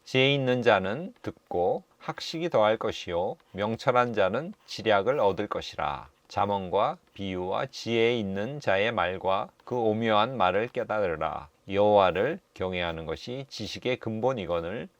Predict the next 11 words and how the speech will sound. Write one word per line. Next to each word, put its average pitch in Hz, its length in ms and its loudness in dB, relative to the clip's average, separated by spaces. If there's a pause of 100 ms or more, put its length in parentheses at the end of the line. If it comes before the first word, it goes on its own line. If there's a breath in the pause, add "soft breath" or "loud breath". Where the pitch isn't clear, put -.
미련한 87 440 -4
자는 95 340 -4
지혜와 95 540 -2
훈계를 131 680 -4 (140)
멸시하느니라. 107 1120 -6 (220)
위드 123 300 -4
코로나 123 600 -2 (180)
또는 117 280 -6
비욘드 131 440 -2
코로나 117 440 -2
시대로 117 540 -2